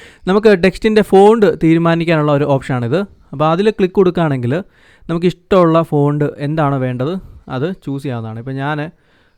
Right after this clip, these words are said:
മോണ്ട്സെറാട്ട് എന്ന് പറയുന്ന, മോണ്ട്സെറാട്ട് ബ്ലാക്ക് എന്ന് പറയുന്ന ഒരു ഫോണ്ട് ചൂസ് ചെയ്യാണ്, എന്നിട്ട് സെലക്ട് കൊടുത്തു. ഓക്കെ, ഇപ്പോൾ നമ്മുടെ ഫോണ്ട് മാറിയത് കാണാൻ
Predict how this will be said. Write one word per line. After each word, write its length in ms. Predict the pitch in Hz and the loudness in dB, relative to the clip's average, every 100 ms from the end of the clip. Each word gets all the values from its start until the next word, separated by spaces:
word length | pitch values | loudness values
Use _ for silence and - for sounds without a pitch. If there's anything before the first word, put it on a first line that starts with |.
| _ _ _ _ 131 | _ _ _ _ -6
മോണ്ട്സെറാട്ട് 760 | 143 170 190 175 147 123 113 - - | -4 -2 -4 -6 -6 -8 -12 -14 -12
എന്ന് 120 | 135 131 | -6 -6
പറയുന്ന, 340 | 120 117 131 165 - | -6 -6 -10 -12 -10
മോണ്ട്സെറാട്ട് 480 | 123 131 143 127 117 | -10 -8 -8 -8 -8
ബ്ലാക്ക് 280 | 113 131 143 170 | -4 -4 -4 -4
എന്ന് 100 | 170 | -2
പറയുന്ന 260 | 127 120 120 | -2 -4 -6
ഒരു 60 | 120 | -6
ഫോണ്ട് 180 | 131 123 123 | -6 -6 -4
ചൂസ് 160 | 127 123 | -4 -4
ചെയ്യാണ്, 220 | 127 135 | -4 -4
എന്നിട്ട് 240 | 131 127 156 175 | -6 -6 -8 -8
സെലക്ട് 300 | - 120 143 160 | -6 -6 -4 -4
കൊടുത്തു. 240 | 120 151 202 131 | -2 -4 -4 -6
ഓക്കെ, 120 | 123 | -6
ഇപ്പോൾ 120 | 147 143 | -4 -4
നമ്മുടെ 160 | 143 151 | -4 -2
ഫോണ്ട് 260 | 135 139 147 | -2 -2 -2
മാറിയത് 300 | 127 123 127 185 196 - | -2 -2 -4 -6 -8 -6
കാണാൻ 220 | 127 127 | -6 -4